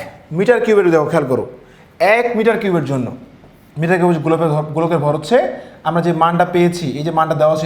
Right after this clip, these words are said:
এক গ্রাম, কেজি দিয়ে নিয়ে আসছি, এক হাজার দিয়ে ভাগ দিয়ে, ভাগ এক মিটার কিউব সমান সমান কত? দেখো, এক সেন্টিমিটার কিউব সমান সমান ওয়ান by,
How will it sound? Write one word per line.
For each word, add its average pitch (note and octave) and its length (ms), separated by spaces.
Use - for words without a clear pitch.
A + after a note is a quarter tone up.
এক C#3+ 120
গ্রাম, D3 260
কেজি C#3+ 180
দিয়ে D3+ 140
নিয়ে C#3+ 140
আসছি, - 220
এক B2+ 80
হাজার D3+ 160
দিয়ে C#3+ 160
ভাগ C3+ 80
দিয়ে, C3+ 140
ভাগ A3+ 180
এক C4 80
মিটার A3+ 240
কিউব A#3 180
সমান A3 160
সমান A3 160
কত? F3+ 100
দেখো, C#3 180
এক A#3 80
সেন্টিমিটার A3 480
কিউব G#3+ 220
সমান F#3 280
সমান G#3+ 240
ওয়ান D#3+ 160
by, G3 140